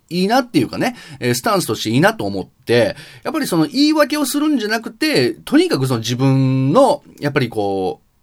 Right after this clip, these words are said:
う、なんですかね、その次の仕事で取り返すっていう結果で取り、そのミスした、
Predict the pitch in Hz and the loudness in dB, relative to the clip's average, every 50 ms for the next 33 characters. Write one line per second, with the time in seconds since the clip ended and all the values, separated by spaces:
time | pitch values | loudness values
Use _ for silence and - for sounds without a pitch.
0 | _ _ _ _ _ _ _ _ _ _ _ - 139 139 123 110 101 120 107 117 | _ _ _ _ _ _ _ _ _ _ _ -4 -4 -4 -4 -4 -4 -4 -2 0
1 | 131 123 98 92 98 - - - - 175 196 226 226 226 - 254 294 302 - - | 0 0 -2 -2 -6 -10 -14 -6 0 2 4 4 2 2 0 0 0 2 2 2
2 | - - 143 139 139 139 120 120 147 175 - - 147 131 120 120 143 131 117 120 | 0 0 0 0 0 0 0 0 0 0 0 0 0 0 0 0 2 2 2 0
3 | 120 - 151 135 - 120 104 92 95 95 - 151 160 160 - - 233 247 302 - | 0 -4 -6 -8 -8 -8 -8 -6 -8 -6 -6 -6 -6 -6 -2 -2 0 0 0 0
4 | - 196 160 139 - - - - - - - - 226 214 196 - - - _ _ | 0 -2 -2 -2 -6 -12 -20 -20 -20 -20 -10 -4 -4 -2 -2 -4 -8 -16 _ _
5 | _ _ - 254 330 339 - 285 254 - - - 240 185 123 | _ _ 2 2 2 2 2 -2 -4 -2 0 2 2 2 0